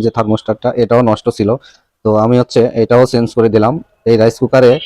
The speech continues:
অনেকগুলোই সমস্যা, যার মধ্যে এটাও একটা সমস্যা, তো আমি এটা হচ্ছে একটা আরেকটি চেঞ্জ করে দিলাম। এই চেঞ্জ করে এই যে আরেকটি এখানে লাগিয়ে দিচ্ছি। তো এটা লাগিয়ে দিয়ে তারপর আমি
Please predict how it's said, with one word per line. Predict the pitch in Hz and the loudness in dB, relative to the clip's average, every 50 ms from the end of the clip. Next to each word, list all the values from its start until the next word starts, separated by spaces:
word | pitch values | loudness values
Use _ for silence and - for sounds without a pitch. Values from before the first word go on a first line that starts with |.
| - - - - - - - 120 | -14 -20 -20 -20 -14 -8 -4 -2
অনেকগুলোই | 123 123 117 113 123 123 139 135 - | 0 0 0 0 2 2 2 2 0
সমস্যা, | 127 113 113 - - - 117 160 196 - 113 | -2 -4 -4 -4 -4 -6 -6 -4 -4 -2 0
যার | 120 120 120 | 0 0 0
মধ্যে | 120 113 113 127 123 - - 113 | 0 0 2 2 2 2 2 -2
এটাও | 113 - 120 123 127 123 113 | 0 2 2 2 4 2 0
একটা | - - 104 - | 0 -4 -4 -2
সমস্যা, | 107 107 - - - 120 147 - _ _ _ _ _ | -2 -4 -4 -4 -4 -6 -6 -6 _ _ _ _ _
তো | - 113 | -4 0
আমি | 117 120 120 | 2 2 2
এটা | 117 123 123 | 2 2 2
হচ্ছে | 123 - - 123 - | 0 0 -2 -4 -2
একটা | - 123 143 170 175 - - | 0 -2 -2 -2 -4 -6 -6
আরেকটি | 113 113 110 - 127 127 - | -4 -4 -2 -2 -2 -4 -2
চেঞ্জ | - 131 131 127 - - | 0 0 0 0 0 0
করে | 113 110 95 | 0 0 0
দিলাম। | 107 101 110 143 190 - - | 0 -2 -2 -4 -6 -6 -6
এই | 117 107 - | -6 -4 -2
চেঞ্জ | 113 120 123 - - | -2 -2 -2 0 0
করে | 120 117 117 - - 120 | 0 0 0 0 0 -2
এই | 120 113 | 0 2
যে | 117 117 | 2 2
আরেকটি | 107 107 - _ - 131 170 - _ _ _ _ - 117 | 0 0 -2 _ -4 -4 -4 -4 _ _ _ _ -6 -4
এখানে | 110 120 107 113 131 160 - _ _ _ _ _ _ _ _ - | -2 -2 0 -2 -2 -2 -6 _ _ _ _ _ _ _ _ -2
লাগিয়ে | 110 113 117 117 110 110 104 101 | 2 4 4 4 4 2 0 0
দিচ্ছি। | 107 - - - 113 127 156 - _ _ _ - | -2 -4 -4 -4 -4 -4 -4 -4 _ _ _ -2
তো | 110 110 110 | 0 0 0
এটা | - 120 117 127 - - - 113 110 | 2 2 0 0 0 -2 -4 -2 0
লাগিয়ে | 113 113 110 113 104 | 2 2 2 0 0
দিয়ে | 110 113 110 - | 0 0 0 0
তারপর | 110 104 120 117 110 107 | 0 -2 0 -2 0 0
আমি | 107 | 0